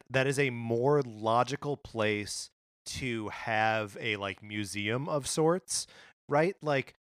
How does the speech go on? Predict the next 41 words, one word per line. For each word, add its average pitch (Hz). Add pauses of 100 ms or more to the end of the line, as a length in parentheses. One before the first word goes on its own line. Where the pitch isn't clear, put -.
(240)
um, 131 (260)
'cause 151
that, 170
that's 175
one 160
of 131
the 131
things 143
that 120
Smash 123
is 113
celebrated 113
for, 107
is 98
that 101
it's, 98
like, 104
it's 117
a 104
museum 107
sort 104
of 98
to, 101 (400)
uh, 98
or, 123
or, 117
like, 107
a 101
monument 120
to 120
all 110
of 101
these, 104
like, 104
Nintendo 104
achievements, 117 (400)
but, 160
like, 139
it's 147
l-, 170 (400)
it's -